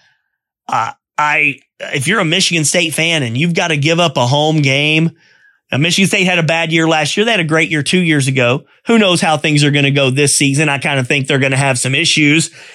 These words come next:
And so maybe fans won't care a whole lot giving up that, that final home game. But what if Michigan State goes on, you know, ends up having a really big year and they're playing for something huge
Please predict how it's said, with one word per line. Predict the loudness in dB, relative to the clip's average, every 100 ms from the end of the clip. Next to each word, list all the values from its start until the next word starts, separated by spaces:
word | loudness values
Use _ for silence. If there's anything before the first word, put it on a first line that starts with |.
| -4
And | 0
so | 2
maybe | 2 2 -2
fans | -2 0 0 2
won't | 2 0 -2
care | -2 0
a | 2
whole | 2 2
lot | 0 0
giving | -2 -2 -2
up | -2
that, | -2 -4 _ -6
that | -4 -2
final | -2 -2
home | -2 -2 -2
game. | -4 -6 -20 _
But | 0
what | 0 2
if | -2 -6 _ _ -2
Michigan | 0 0 0
State | 0 -2 -6 _ -2
goes | 2 2
on, | 0
you | -2 -2 0
know, | 0
ends | 2 0
up | 0
having | 0 2
a | 2
really | 2 2 2 2
big | 0 2
year | 2 0 0
and | -2
they're | -2
playing | -2 0 0
for | 0
something | 0 0 0 0
huge | 2 2 2 2 0 -2 -4